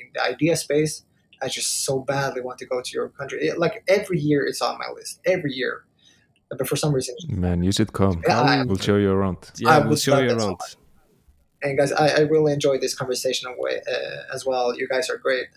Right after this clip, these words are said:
Speaker 1: and thank you so
Speaker 2: Thank you.
Speaker 1: much for having me. And yeah, absolutely. People who are listening, uh, if you wanna reach out, you can find me on Twitter under Yoni Appleberg, I O N I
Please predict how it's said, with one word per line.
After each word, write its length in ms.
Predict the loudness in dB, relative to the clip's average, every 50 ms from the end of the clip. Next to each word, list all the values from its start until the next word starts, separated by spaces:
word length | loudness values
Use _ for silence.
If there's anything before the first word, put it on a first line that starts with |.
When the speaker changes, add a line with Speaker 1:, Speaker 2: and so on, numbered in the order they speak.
| -8 -8
Speaker 1:
and 160 | -8 -8 -12 _ _
thank 160 | -10 -10 -8
you 60 | -8
so 80 | -6 -6
Speaker 2:
Thank 100 | -6 -6
you. 60 | -6
Speaker 1:
much 100 | -6 -6
for 100 | -4 -2
having 220 | -2 -2 -2 -4
me. 160 | -8 -8 -10 -10 -10 -12
And 120 | -12 -16 _ _ _ 0
yeah, 160 | 0 2 2
absolutely. 560 | 0 0 0 2 2 2 0 0 -2 -4 -4 -4
People 260 | -6 -4 -2 0 0
who 80 | 2 2
are 120 | 2 2
listening, 460 | 2 2 2 0 0 -6 -10 -14 -14 -10 -8
uh, 120 | -4 -4 -2
if 200 | -2 -2 -2 -2
you 80 | -4
wanna 220 | -4 -2 -4 -6 -2
reach 260 | -2 -2 -2 0 0
out, 280 | 2 2 2 0 0
you 80 | -6 -12
can 100 | -12 -16
find 300 | -8 -6 -6 -4 -4 -6
me 100 | -6 -6
on 120 | -6 -6 -4
Twitter 440 | -4 -4 -4 -2 0 0 0 0 -2 -4 -8
under 220 | -6 -4 -4 -4
Yoni 460 | -2 2 2 2 2 2 0 -2 -2 -2
Appleberg, 580 | 0 0 0 0 -2 -2 0 0 0 0 -2 -2 -4 -2
I 120 | 0 0 0
O 140 | 0 0 -2
N 180 | -4 -6 -8 -4 -2
I 280 | 0 0 2 0 -2